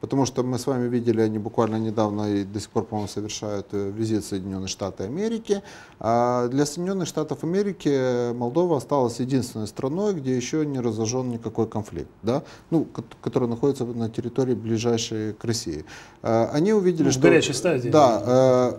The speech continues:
Speaker 1: э, они уви-, Украина у нас уже в конфликте, причем сценарий,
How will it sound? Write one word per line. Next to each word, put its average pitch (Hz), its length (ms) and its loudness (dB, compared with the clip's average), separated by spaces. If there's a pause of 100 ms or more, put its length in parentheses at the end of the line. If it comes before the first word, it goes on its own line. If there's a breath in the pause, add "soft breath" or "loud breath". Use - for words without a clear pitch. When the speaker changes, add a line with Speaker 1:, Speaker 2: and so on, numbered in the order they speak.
Speaker 1:
э, - 40 0
они 175 160 6
уви-, 175 220 10
Украина 156 500 10
у 127 80 2
нас 123 240 0
уже 120 160 0
в 117 80 -6
конфликте, 165 480 2
причем 156 360 -4
сценарий, 151 420 -2